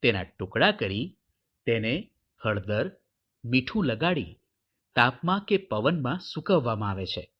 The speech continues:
પછી તેમાં બીજા બધા મસાલા અને તેલ ઉમેરવામાં આવે છે.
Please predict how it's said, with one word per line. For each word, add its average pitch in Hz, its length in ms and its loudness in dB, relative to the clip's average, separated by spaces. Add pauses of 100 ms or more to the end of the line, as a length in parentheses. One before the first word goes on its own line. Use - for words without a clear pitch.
(600)
પછી 120 360 2 (760)
તેમાં 165 380 4
બીજા 131 340 4
બધા 139 280 0
મસાલા 110 540 2 (380)
અને 98 180 -4
તેલ 110 400 -2
ઉમેરવામાં 139 520 2
આવે 123 160 0
છે. 120 180 -6